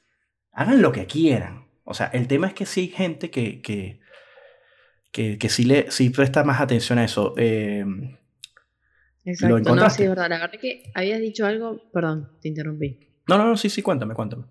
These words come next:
Speaker 2: Que es eso, es cierto que eso de las estadísticas no lo muestran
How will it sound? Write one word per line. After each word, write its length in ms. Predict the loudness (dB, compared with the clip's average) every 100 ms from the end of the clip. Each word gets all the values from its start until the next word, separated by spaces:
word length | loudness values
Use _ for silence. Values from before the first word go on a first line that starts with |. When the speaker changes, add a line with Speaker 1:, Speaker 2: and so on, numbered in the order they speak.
| _ _ _ _ _ _
Speaker 2:
Que 260 | 2 2 2
es 100 | 0
eso, 220 | 0 0
es 180 | 0 0
cierto 300 | 0 0 0
que 100 | 0
eso 160 | 2
de 80 | 0
las 160 | 0 -4
estadísticas 800 | -6 -4 -4 -6 -2 -2 -4 -10
no 280 | -6 -2 0
lo 80 |
muestran 560 | 0 -2 -6 -8 -8